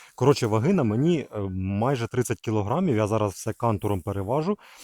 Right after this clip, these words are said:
І хочу пройтися декілька кілометрів по полю, по м'якенькій земельці,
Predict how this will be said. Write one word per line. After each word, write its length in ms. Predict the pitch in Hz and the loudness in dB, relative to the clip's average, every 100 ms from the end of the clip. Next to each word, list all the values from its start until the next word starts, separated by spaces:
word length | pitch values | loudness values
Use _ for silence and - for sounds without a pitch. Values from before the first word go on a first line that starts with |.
| - - _ | -20 -20 _
І 680 | - 131 170 175 175 170 160 135 | -4 -2 0 0 2 4 4 2
хочу 400 | - 147 - 120 | -2 -2 -2 -2
пройтися 600 | 123 117 - 139 - 107 | 2 2 2 -2 0 0
декілька 380 | 117 - 101 113 | 0 -2 -2 -2
кілометрів 600 | - 110 113 104 98 87 | 0 2 2 0 -4 -6
по 200 | - 107 | -6 -4
полю, 340 | 160 175 165 - | -2 0 0 -2
по 220 | 104 101 | -4 -2
м'якенькій 600 | 98 98 110 104 92 92 | 0 -2 -2 -2 -2 -4
земельці, 540 | 82 98 135 156 - | -4 -2 0 -2 -4